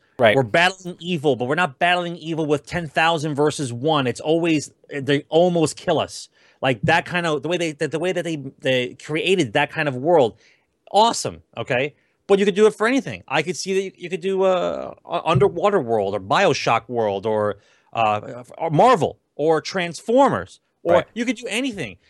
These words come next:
Speaker 2: As long as the guys in the development sit around and smoke enough weed and drink enough beer, they can come up with this shit. It, it's all here.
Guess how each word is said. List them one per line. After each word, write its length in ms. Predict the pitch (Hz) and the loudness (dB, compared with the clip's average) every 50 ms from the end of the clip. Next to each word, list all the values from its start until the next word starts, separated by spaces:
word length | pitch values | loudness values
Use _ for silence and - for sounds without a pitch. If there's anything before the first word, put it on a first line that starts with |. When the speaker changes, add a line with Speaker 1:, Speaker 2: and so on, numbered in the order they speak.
| _ _ - | _ _ -2
Speaker 2:
As 200 | 180 185 165 233 | -2 -2 0 2
long 180 | 262 285 285 | 0 2 2
as 100 | 277 214 | 0 0
the 80 | - 214 | -2 -2
guys 380 | 165 202 196 202 220 226 208 | -2 0 0 2 2 2 0
in 60 | 196 185 | 0 -2
the 60 | 165 | -4
development 460 | 143 151 180 196 202 202 202 202 196 - | 0 2 2 2 2 2 0 -4 -4 -8
sit 240 | - - - 220 196 | -6 0 0 2 2
around 360 | 185 180 175 180 190 196 185 | 2 2 2 2 2 0 -2
and 120 | 156 135 | -4 -6
smoke 280 | - - 156 165 190 175 | -8 -6 -2 0 2 2
enough 220 | 190 190 180 135 | 2 0 0 -2
weed 480 | 139 131 165 180 190 202 208 214 180 175 _ _ _ - | -2 -2 -2 0 0 0 -2 -2 -4 -8 _ _ _ -10
and 120 | - 135 120 | -8 -6 0
drink 200 | 123 180 190 202 | 0 2 2 4
enough 260 | 180 190 180 143 131 | 4 2 2 0 0
beer, 280 | 175 175 190 208 220 190 | 2 4 4 4 4 4
they 160 | 143 185 208 | 2 0 0
can 100 | - 220 | 0 0
come 140 | - 226 240 | 0 2 2
up 120 | 254 262 | 2 2
with 120 | 262 240 196 | 0 -4 -4
this 120 | 202 175 | -4 -4
shit. 300 | - - 190 196 208 202 - - | -2 -2 0 -2 -2 -2 -4 -4
It, 180 | 185 180 - _ _ _ | -4 -4 -4 _ _ _
it's 220 | - - 190 190 - | -2 -2 -2 -2 0
all 240 | 190 202 220 233 226 | 2 6 6 6 6
here. 420 | - - 240 269 254 156 98 - | 4 -2 -6 -4 -4 -4 -6 -8